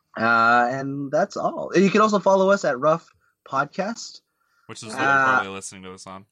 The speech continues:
Speaker 1: Yeah. And you can also keep, keep e-, emailing us, even though we're gonna take a break. Keep email, emailing,
Speaker 2: Yeah,
Speaker 1: emailing us at
Speaker 2: e-,
Speaker 1: Rough Night
Speaker 2: Email us.
Speaker 1: Podcast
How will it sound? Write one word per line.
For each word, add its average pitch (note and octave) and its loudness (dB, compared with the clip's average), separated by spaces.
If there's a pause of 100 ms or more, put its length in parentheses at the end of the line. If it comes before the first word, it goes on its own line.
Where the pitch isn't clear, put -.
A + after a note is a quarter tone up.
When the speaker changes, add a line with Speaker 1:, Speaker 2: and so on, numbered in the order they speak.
(120)
Speaker 1:
Yeah. A#2+ -6 (640)
And C3 -4
you C3+ -4
can D#3 -2
also C#3 -2
keep, E3+ -10 (180)
keep G#3+ -6
e-, G3+ 0 (260)
emailing F3+ 0
us, A2+ -2
even C#3 -4
though D3 2
we're D3 2
gonna D3 0
take C#3+ -2
a C3+ -2
break. D#3+ 0
Keep - -16
email, D3+ -2
emailing, E3 2 (280)
Speaker 2:
Yeah, F3 4
Speaker 1:
emailing D3+ 4
us C#3+ 0
at B2 0
Speaker 2:
e-, B2 -10
Speaker 1:
Rough D#3 -2 (120)
Night D3+ 0 (320)
Speaker 2:
Email D3 -10
us. D#3 -2
Speaker 1:
Podcast G3+ -4